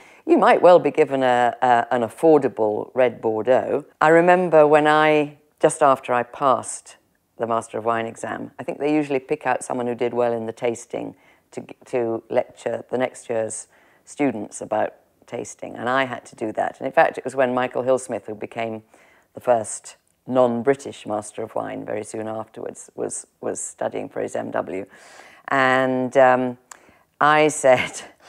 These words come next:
<laughs> "The one thing you can be sure of is that you'll never get a Bordeaux first growth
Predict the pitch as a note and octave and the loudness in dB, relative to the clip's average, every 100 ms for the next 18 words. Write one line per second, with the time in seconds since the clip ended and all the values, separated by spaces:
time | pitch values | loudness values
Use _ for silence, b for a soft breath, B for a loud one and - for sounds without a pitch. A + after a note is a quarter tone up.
0 | - - - _ C#3 D#3+ G#3+ A3+ G3+ F3+ | -20 -20 -20 _ 0 4 4 4 2 0
1 | D#3+ D#3 C#3 - C3 A#2 G#2+ G2+ G2+ - | 0 -2 -2 0 2 4 4 2 -2 -4
2 | - - B2+ - C3+ C#3 C3+ C#3+ D#3 C#3+ | -10 -2 -2 -2 -4 -2 0 4 4 2
3 | B2+ A#2+ A#2+ B2 A#2+ A#2 A2+ A2+ A2 - | -2 -4 -2 0 0 0 -2 -4 -6 -6
4 | - A2 G2+ - | -4 -2 -2 -10